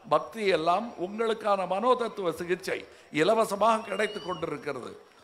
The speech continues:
முடிந்தால் அதை அரசு நல்ல மருத்துவர்களை வைத்து செய்ய வேண்டும். இல்லை என்றால் வழி வழியாக வந்த இந்த மனோதத்துவ முறைப்படி அவர்கள் கோவிலிலேயே அதை செய்து கொள்ளட்டும். என்னுடைய புரிதல் அப்படிப்பட்டதுதான்.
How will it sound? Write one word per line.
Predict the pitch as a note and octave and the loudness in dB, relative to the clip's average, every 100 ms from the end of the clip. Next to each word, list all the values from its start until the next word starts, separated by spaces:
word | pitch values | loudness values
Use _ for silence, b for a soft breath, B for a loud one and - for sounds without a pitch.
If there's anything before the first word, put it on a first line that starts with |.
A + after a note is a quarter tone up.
| b b b | b b b
முடிந்தால் | A#2+ C3+ F3 E3+ F3 G#3 A#3+ - - | -2 0 2 4 6 6 2 -6 -4
அதை | C#3 C#3 | -2 0
அரசு | C3+ D3+ F3+ F3+ G#3 A#3 - - - | 2 2 0 -2 0 -2 -4 -12 -6
நல்ல | D3+ G3+ G3+ | -4 -2 -2
மருத்துவர்களை | E3 F#3 G3 G3 F3 E3+ D#3+ | 0 -2 -2 0 2 2 2
வைத்து | D#3 D#3+ C3+ | -2 -4 -6
செய்ய | D3 D3 C#3+ | -4 2 2
வேண்டும். | C#3 C3+ D#3+ F#3+ B B | 2 0 -2 -4 B B
இல்லை | C#3 E3 E3+ | -4 -2 -2
என்றால் | D#3 D#3+ D#3+ E3 - B B - _ _ | 0 2 2 2 -4 B B -20 _ _
வழி | G2+ C#3+ F#3 | -4 0 4
வழியாக | G3 F#3+ F#3+ G3+ F3+ | 4 4 4 4 4
வந்த | G3 E3 E3+ E3+ D#3 C#3+ - - | 2 -2 0 0 0 -2 -10 -12
இந்த | D3 D3+ C#3+ | -8 -6 -4
மனோதத்துவ | D#3 F3+ F#3 F#3 - F3 | -2 -2 -2 -4 -6 -4
முறைப்படி | D#3 D3 D#3+ D#3+ C#3+ D3+ C#3 - B | -2 0 0 0 -6 -6 -8 -12 B
அவர்கள் | - D3+ C#3 D3 - - | -4 -2 0 -2 -6 -6
கோவிலிலேயே | E3+ F3 E3 D#3+ D#3 D#3+ | -2 0 0 2 4 4
அதை | D3+ C#3 - | 2 -2 -6
செய்து | C#3 C#3+ | -6 -6
கொள்ளட்டும். | B2 A#2+ A#2 - - - _ b b b | -6 -8 -10 -14 -20 -20 _ b b b
என்னுடைய | A#2 D3 F3 E3+ E3 | -2 0 2 2 2
புரிதல் | D#3+ E3+ F3 E3 | 2 0 2 2
அப்படிப்பட்டதுதான். | C3+ - D3+ C3 C3 C3 A#2 A2+ A2 | 2 0 0 0 -2 -2 -2 -2 -4